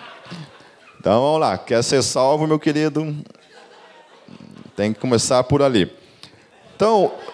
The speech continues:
até eu tratei essa questão lá no, no, no, no segundo vídeo do canal, que é a questão, que é a questão aí do, da eternidade, né? Só tem um jeito. Ou Deus é eterno, ou a criação,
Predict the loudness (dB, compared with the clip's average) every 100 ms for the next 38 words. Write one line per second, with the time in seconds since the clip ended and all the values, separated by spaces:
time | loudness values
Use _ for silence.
0 | -20 -14 -2 0 2 2 0 -2 -8 -2
1 | -2 0 -2 0 -2 -2 -2 -2 0 0
2 | 0 0 0 0 -2 -4 -2 0 2 2
3 | 0 0 -2 0 0 0 0 0 -2 0
4 | 0 0 0 -2 -8 -20 _ _ _ -20
5 | _ _ _ -20 _ _ -20 -4 0 0
6 | 0 -2 -2 -2 0 0 0 0 -4 -8
7 | -16 _ -8 -4 -2 -2 -2 0 0 0
8 | 0 -2 0 0 0 -2 -6 -12 -20 -8
9 | -4 -2 -2 -2 0 0 0 -4 -6 -6
10 | -6 -8 -8 -10 -6 -4 -2 0 0 0
11 | 0 0 -2 0 2 4 2 0 -6 -6
12 | -4 -4 -4 0 0 2 -2 -4 -4 0
13 | 2 2 -2 -8 -20 -20 _ _ -20 -12
14 | -8 -2 0 0 0 -2 -2 -2 -4 -8